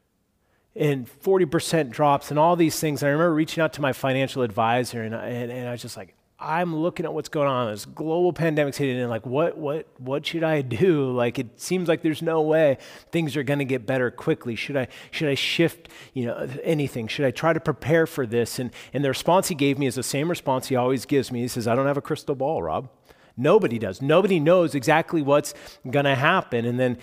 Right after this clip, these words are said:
he gave me some wise counsel and some different things, and, and I was grateful for, um, but we just don't know what's gonna happen.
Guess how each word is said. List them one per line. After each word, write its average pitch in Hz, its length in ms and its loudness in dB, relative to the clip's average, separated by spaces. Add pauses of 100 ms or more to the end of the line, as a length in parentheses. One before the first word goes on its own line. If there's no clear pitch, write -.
(140)
he 135 140 -2
gave 135 180 4
me 135 80 2
some 127 220 -2
wise 127 280 4
counsel 127 460 -2
and 120 80 -4
some 123 180 -4
different 127 380 -4
things, 143 560 -4
and, 120 180 0 (240)
and 139 240 0
I 139 140 2
was 131 140 0
grateful 135 580 0
for, 151 640 0
um, 110 380 -4 (420)
but 139 80 -4
we 147 120 -4
just 165 180 -6
don't 180 160 -2
know 175 80 -2
what's 175 180 -6
gonna 165 220 -6
happen. 185 360 -10